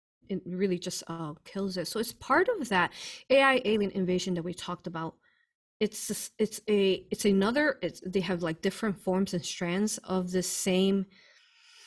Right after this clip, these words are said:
same, um, you know, virus, same agenda.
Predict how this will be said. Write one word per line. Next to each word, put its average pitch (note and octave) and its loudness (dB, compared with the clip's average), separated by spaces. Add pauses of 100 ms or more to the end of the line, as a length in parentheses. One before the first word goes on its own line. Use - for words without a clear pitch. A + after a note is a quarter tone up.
(320)
same, A3+ 4 (260)
um, F#3+ 2 (840)
you G3 0
know, F3 0 (120)
virus, G3 4
same F#3+ 4 (560)
agenda. G3 4